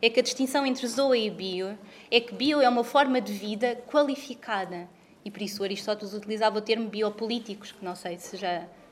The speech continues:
se já alguma vez o ouviram ou se, ou se conhecem, ou seja, é uma forma de vida,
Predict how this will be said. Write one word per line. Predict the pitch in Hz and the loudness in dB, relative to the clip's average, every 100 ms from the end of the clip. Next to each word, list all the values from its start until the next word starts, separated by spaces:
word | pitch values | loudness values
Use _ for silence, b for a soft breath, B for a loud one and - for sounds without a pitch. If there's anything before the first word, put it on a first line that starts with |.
| B | B
se | - | -8
já | 208 | -2
alguma | 190 185 190 | -2 -2 -2
vez | 202 208 | -2 0
o | |
ouviram | 208 208 269 208 | -2 -2 -2 -2
ou | 185 | -6
se, | - - | -8 -4
ou | 202 | -4
se | 202 | -4
conhecem, | - 285 233 - | -6 0 0 0
ou | 233 | 0
seja, | 226 196 190 170 B B B | 2 2 0 -6 B B B
é | 214 | 2
uma | 214 | 2
forma | 214 277 262 233 | 6 6 6 2
de | 208 | 0
vida, | 220 208 190 233 | -4 -2 0 0